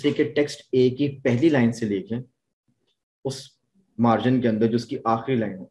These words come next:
उसको पढ़ने हैं। उसको पढ़ने का मतलब है कि word by word, line by line सारा कुछ पढ़ना आप।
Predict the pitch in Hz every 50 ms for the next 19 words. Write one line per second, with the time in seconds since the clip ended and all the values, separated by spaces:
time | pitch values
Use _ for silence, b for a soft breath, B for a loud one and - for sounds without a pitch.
0 | _ 120 120 - 147 - - 113 107 104 104 95 87 - _ _ _ _ _ _
1 | _ _ _ _ _ _ _ _ _ _ _ _ _ _ _ _ _ _ _ _
2 | _ _ _ _ _ _ - 123 - - - 160 156 - 143 131 131 147 160 151
3 | 151 143 135 139 135 147 147 143 156 127 110 113 120 131 139 - 131 147 143 120
4 | 127 135 131 120 120 120 120 127 123 135 139 143 143 139 - - 151 143 156 151
5 | 151 151 - - 117 101 104 101 92 90 - -